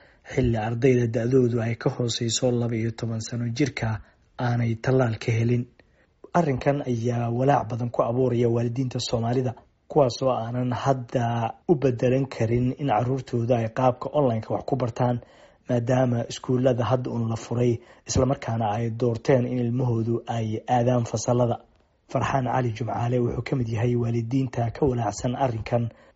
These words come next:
walow labadiisa carruur oo ka weyn laba iyo toban sano jir ay si buuxda u qaateen tallaalka covid sagaal iyo toban.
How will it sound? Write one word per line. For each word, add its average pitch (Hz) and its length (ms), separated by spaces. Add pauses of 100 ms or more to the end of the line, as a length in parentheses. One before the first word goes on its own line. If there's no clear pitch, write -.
(100)
walow 127 260
labadiisa 123 480
carruur 123 320
oo 120 100
ka - 180
weyn 113 280
laba 113 160
iyo 113 100
toban 117 240
sano 120 240 (140)
jir 135 220
ay 120 120
si - 160
buuxda 127 320
u 123 80
qaateen 117 540 (320)
tallaalka 127 460
covid 113 340
sagaal 113 280
iyo 110 120
toban. 123 240